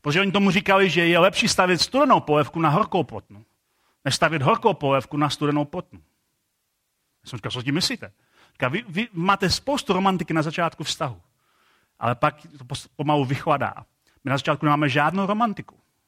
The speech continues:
ale najdeme si k sobě cestu a tu romantiku zapálíme. A proto nám to funguje mnohem déle.“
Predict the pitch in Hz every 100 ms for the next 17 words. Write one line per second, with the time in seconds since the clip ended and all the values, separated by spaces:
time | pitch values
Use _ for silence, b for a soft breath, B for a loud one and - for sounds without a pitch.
0 | _ _ _ _ _ _ 107 110 120 143
1 | 147 - - 143 151 - - - 95 _
2 | _ - 120 127 135 135 - 147 123 123
3 | 131 135 135 110 110 98 87 _ _ b
4 | b b 113 127 135 131 135 - 143 135
5 | 131 127 131 123 131 127